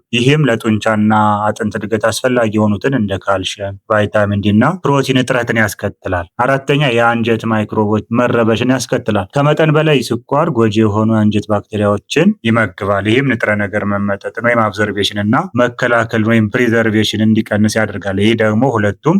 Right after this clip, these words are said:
ለእድገት ወሳኝ የሆኑ ሂደቶች ናቸው። ክፍል አራት የረጅም ጊዜ የጤና ተጽዕኖ ምን? ስለዚህ በለስላሳ መጠጦች ውስጥ ያለው ሶዳ የረጅም ጊዜ ተጽዕኖ ምንድን ነው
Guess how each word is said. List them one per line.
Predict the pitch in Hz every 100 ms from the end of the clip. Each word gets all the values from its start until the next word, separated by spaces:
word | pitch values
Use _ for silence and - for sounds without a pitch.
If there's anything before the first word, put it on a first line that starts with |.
| -
ለእድገት | 131 139 143 135
ወሳኝ | 127 - 117
የሆኑ | 117 120
ሂደቶች | 117 120 127 120
ናቸው። | 131 123 - 95
ክፍል | - 143
አራት | 151 180 180
የረጅም | 135 139 135 135
ጊዜ | 127 123 113
የጤና | 123 127 120
ተጽዕኖ | 117 117 123
ምን? | 123 110
ስለዚህ | 104 147 151
በለስላሳ | 143 135 131 127 -
መጠጦች | 117 113 110 110 -
ውስጥ | 110 -
ያለው | 117 104 101 101 95 -
ሶዳ | - 101 120 185 262 185
የረጅም | 135 143 131 135
ጊዜ | 123 127
ተጽዕኖ | 135 131 143
ምንድን | 151 131 117 110
ነው | 104 104